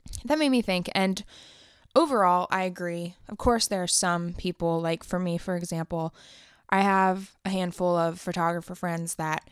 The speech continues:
we just constantly support and ask each other questions and help each other out as much and as best as we can. But overall, the community down here is more so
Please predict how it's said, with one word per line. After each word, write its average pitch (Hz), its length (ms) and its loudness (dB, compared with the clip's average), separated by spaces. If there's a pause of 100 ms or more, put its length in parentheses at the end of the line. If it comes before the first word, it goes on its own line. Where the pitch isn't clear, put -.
(320)
we 180 100 0
just 175 180 -4
constantly 175 440 -6
support 175 720 -2
and 165 480 -4
ask 165 260 -4
each 170 100 -8
other 165 140 -6
questions 165 680 -6
and 165 260 -8
help 180 240 -6
each - 120 -10
other 165 160 -6
out 160 280 -4
as 165 320 -4
much 180 440 0
and 180 120 -4
as 170 120 -6
best 175 320 -4
as 170 140 -4
we 160 80 -10
can. 160 460 -10 (640)
But 220 100 4
overall, 208 360 8
the 190 100 -2
community 202 520 2
down 170 300 0
here 170 180 -2
is 175 180 -4
more 175 200 0
so 170 460 2